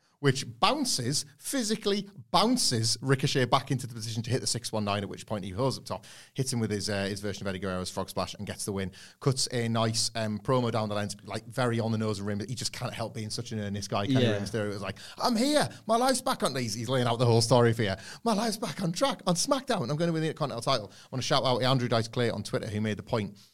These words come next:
Speaker 1: and then took some pelters for it 'cause Twitter's weird, but made the point that it was quite a W C W thing for a wrestler to speak down the lens to a camera mid-ring in celebration of a match.
Speaker 2: Jesus Christ,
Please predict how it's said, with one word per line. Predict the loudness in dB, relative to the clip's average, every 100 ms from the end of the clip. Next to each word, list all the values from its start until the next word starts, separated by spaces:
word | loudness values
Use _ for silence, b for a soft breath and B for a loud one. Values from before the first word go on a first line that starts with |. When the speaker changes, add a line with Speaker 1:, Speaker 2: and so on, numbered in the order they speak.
| _
Speaker 1:
and | -4
then | -2
took | -2 -4
some | -2
pelters | -2 -2 -6
for |
it | -10
'cause | -10
Twitter's | -8 -4
weird, | 0 0 -2 B B
but | -2
made | -2
the | 0
point | 0 0
that | -2
it |
was | -4
quite | 0 2
a | 2
W | -2
C | -2
W | -2 -2 -2
thing | -2 -4
for | -4
a |
wrestler | -4 -2 -2
to |
speak | -2 -2 0
down | 2 2
the | 4
lens | 2 2
to | -4
a |
camera | -2 0 2
mid-ring | 0 2 4 4 2 2 0
in | -2
celebration | -2 -2 0 -2 -2
of | -4
a |
match. | -2 -2 -2 4
Speaker 2:
Jesus | 6 6
Christ, | 6 8 8 8